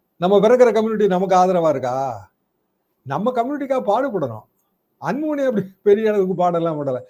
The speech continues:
அது பாடுபட்டது டாக்டர் ராமதாஸ். ராமதாஸ் சொன்னால் வேத வாக்கு, அன்புமணி சொன்னால் விவாத பொருள். இதுதான் எப்போதுமே. அப்போ பேராசிரியர் தீரன்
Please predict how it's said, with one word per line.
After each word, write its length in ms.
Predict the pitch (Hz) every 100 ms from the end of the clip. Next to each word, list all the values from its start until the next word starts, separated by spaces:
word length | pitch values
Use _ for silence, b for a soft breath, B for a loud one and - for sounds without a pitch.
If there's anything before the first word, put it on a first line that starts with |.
| b b _ -
அது 120 | 123
பாடுபட்டது 540 | 127 190 247 208 214 180
டாக்டர் 320 | 175 170 -
ராமதாஸ். 420 | 165 180 139 - _ _ _ _ _ 123
ராமதாஸ் 420 | 156 196 208 202
சொன்னால் 280 | 202 220 196
வேத 140 | 208 202
வாக்கு, 240 | 196 196
அன்புமணி 380 | 233 208 220 190
சொன்னால் 320 | 190 202 214
விவாத 260 | 180 214 202
பொருள். 280 | 160 135 123
இதுதான் 360 | 135 151 185 165
எப்போதுமே. 460 | 143 175 156 127 104 _ _ _ _ _ _ _ _ _ -
அப்போ 240 | 117 117 147
பேராசிரியர் 600 | 156 175 240 254 233 180
தீரன் 320 | 226 233 226